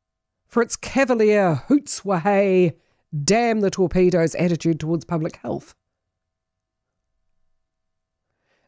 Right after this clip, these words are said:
This was that the border, the much-loathed border, keeping us from family and friends,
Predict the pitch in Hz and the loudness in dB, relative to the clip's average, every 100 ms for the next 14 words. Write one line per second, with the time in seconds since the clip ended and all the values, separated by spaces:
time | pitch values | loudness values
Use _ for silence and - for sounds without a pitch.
0 | _ 202 277 269 240 240 208 180 - - | _ -2 0 0 0 0 0 -2 -8 -6
1 | 175 220 - _ _ _ _ _ _ _ | -2 -2 -4 _ _ _ _ _ _ _
2 | 180 190 151 247 269 214 143 180 - _ | -2 -2 -2 -2 0 0 -2 -6 -10 _
3 | _ 202 208 226 - - 190 160 151 - | _ 0 0 -2 -6 -6 -2 0 0 -4
4 | 131 151 147 139 - 185 _ _ _ _ | -6 -2 -2 -2 -6 -8 _ _ _ _
5 | - 247 214 196 - 196 185 196 196 196 | -2 0 2 0 -2 -2 -2 0 0 2
6 | 190 180 151 147 156 - | 0 0 -2 -2 -2 -4